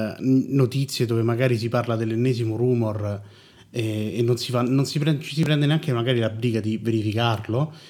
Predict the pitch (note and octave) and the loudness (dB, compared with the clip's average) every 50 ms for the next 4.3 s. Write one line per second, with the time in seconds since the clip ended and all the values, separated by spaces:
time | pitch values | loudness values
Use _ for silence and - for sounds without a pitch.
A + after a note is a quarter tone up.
0 | - - - - C3 A2+ - E3+ E3 D3 C#3 D#3 D#3 D#3 - F3 F3 F3+ F#3 E3+ | -20 -16 -8 -4 -4 2 4 4 6 6 6 4 4 4 4 4 6 6 6 4
1 | C#3+ A#2 A2+ A#2+ B2+ A#2 A#2+ G#2+ G#2+ - A#2+ G#2 - A#2 A2 - - A#2+ A#2 A#2+ | 4 2 2 0 0 0 -2 -4 -4 -8 -10 -10 -10 -10 -8 -4 -4 -2 0 0
2 | A#2 G#2 C3 C3 A#2+ A#2 C3 C3+ - A#2+ - - - C3+ - - A#2 - A#2 A2+ | 2 2 2 2 2 2 0 0 0 -4 -4 -2 -2 -4 -4 -4 -6 -6 -6 -4
3 | A2+ - A#2+ C3 C3+ B2+ - G#2+ G#2 G#2 A2+ A#2+ C3 B2+ - - - - - - | -4 -2 -2 -2 -2 -2 -2 -6 -4 -2 -2 -2 -2 -2 -6 -14 -18 -18 -20 -20
4 | - - - B2+ A#2+ | -12 -4 0 2 2